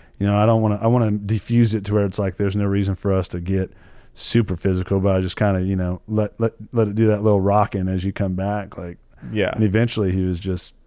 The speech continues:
Speaker 1: kinda moved back, you know. It was, man, it was the weirdest thing. It's one of those things that when I, I tell some people, they're like, "Yeah, whatever." I'm like, "No, dude." It was, it was really, really spooky. <laughs>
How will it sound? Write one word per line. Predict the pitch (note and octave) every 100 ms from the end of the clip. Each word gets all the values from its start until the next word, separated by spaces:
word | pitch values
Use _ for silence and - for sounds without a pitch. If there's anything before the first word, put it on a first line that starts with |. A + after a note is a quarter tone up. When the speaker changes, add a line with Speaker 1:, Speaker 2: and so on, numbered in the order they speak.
| - _ _ _ _ - -
Speaker 1:
kinda | F#2 F2+ F2 - _ _ - - _ - - -
moved | F#2 G2 E2
back, | - F#2 F#2+ - -
you | F#2
know. | E2 E2+ F#2+ - - - - -
It | G2+
was, | G#2+ F#2 -
man, | G2+ F#2+ F#2
it |
was | F2+
the | F#2
weirdest | F2+ F2+ F2 F2
thing. | F2+ F2 F2 F2 -
It's | - G2 A#2
one | C3 C3+
of |
those | B2 A2+
things | A#2+ A2+ A2
that | G2+ F#2+ - - -
when | A2
I, | G2 G2+ -
I | G#2+
tell | - B2+
some | - G#2
people, | F#2+ F2+ F2+
they're | F#2 F#2
like, | F2+
"Yeah, | F#2+ F#2
whatever." | F2+ F#2 F2+ F2 F2+ - -
I'm | G2
like, | F#2 F2
"No, | G2 F#2 F2
dude." | E2+ E2+ - - - - - - _ - _
It | - G#2
was, | F#2 G#2+ -
it | B2+
was | A2+ F#2+
really, | F#2 G2 G2 F#2
really | F2+ F2+ E2+
spooky. | - - F#2 F#2 E2+ - -
<laughs> | - -